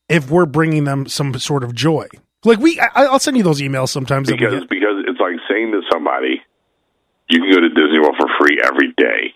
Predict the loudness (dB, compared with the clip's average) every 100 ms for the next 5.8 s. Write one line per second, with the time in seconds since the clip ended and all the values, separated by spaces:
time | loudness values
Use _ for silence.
0 | _ -4 0 4 4 4 2 2 2 2
1 | 2 0 0 0 0 -2 -4 -2 -2 -2
2 | -8 -14 _ _ _ _ _ _ _ -10
3 | -2 0 2 2 4 2 0 -6 -8 _
4 | _ _ _ _ _ -2 2 4 2 2
5 | 0 2 0 0 0 2 2